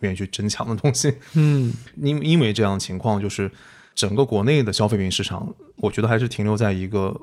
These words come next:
Speaker 1: 很快消的市场，就是不管是资本市场还是行业，啊，大家重视的还是G M V数据，然后快速的发展增长，然后规模化、流量化。那这种情况下，肯定是需要一个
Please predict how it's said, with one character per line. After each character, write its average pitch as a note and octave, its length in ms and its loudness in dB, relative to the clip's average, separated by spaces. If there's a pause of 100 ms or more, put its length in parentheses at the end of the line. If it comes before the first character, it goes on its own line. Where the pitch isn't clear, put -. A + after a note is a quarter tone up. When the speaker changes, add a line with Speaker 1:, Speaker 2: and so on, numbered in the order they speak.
Speaker 1:
很 F#2+ 180 -8
快 A#2+ 220 0
消 G2+ 140 -2
的 F#2+ 80 -2
市 - 100 -6
场， G#2 180 -6 (180)
就 G#2+ 120 -2
是 G2 60 0
不 G#2+ 120 -4
管 G#2 140 0
是 G#2+ 80 -2
资 C#3 180 -2
本 A2+ 160 -2
市 F#2+ 120 -8
场 F#2+ 160 -8
还 F#2+ 120 -10
是 F#2+ 100 -6
行 F#2 280 -6
业， A2+ 220 -2 (520)
啊， F#2+ 160 -4
大 A2 140 0
家 A2+ 100 4
重 A#2 180 2
视 G#2 140 -2
的 F#2+ 180 0
还 F#2 180 -4
是 F#2+ 420 -4 (100)
G G#2 120 0
M G2+ 200 0
V G#2+ 340 0 (320)
数 A2 240 -2
据， G#2 520 -4
然 G2 120 -6
后 F#2+ 180 -4
快 A2+ 260 0
速 G#2 140 -4
的 G2+ 80 2
发 G#2+ 260 2
展 G#2 260 -4
增 G#2+ 280 0
长， - 360 -4
然 F#2+ 160 -8
后 F#2+ 220 -6
规 C3 160 4
模 A2 200 4
化、 G#2+ 280 2
流 G2+ 140 0
量 A2+ 180 2
化。 A2 380 0 (340)
那 C#3 120 0
这 E3 100 0
种 A2+ 160 4
情 G#2+ 160 -4
况 A2 220 0
下， G2+ 260 0
肯 G2 200 -8
定 A2+ 100 0
是 A#2+ 60 0
需 - 120 -4
要 G#2 120 4
一 F#2 120 -2
个 G2 240 -2